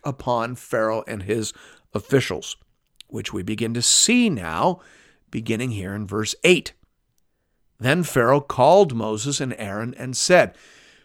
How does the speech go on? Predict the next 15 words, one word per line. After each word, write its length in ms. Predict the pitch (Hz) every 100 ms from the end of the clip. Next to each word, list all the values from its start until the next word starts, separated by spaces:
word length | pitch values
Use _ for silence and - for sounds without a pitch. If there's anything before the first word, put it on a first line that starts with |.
| _ -
"Plead 600 | - 196 220 220 214 175
with 400 | - 147 180 180
the 200 | 127 156
Lord 460 | 151 156 160 101 101
to 100 | 131
take 380 | - 151 190 208
away 400 | 151 110 110 123
the 140 | 147
frogs 560 | - - 110 113 117 -
from 240 | 143 127
me 300 | 160 226 120
and 240 | 110 120
from 220 | - 113 110
my 160 | 107
people, 540 | 107 165 190 123 117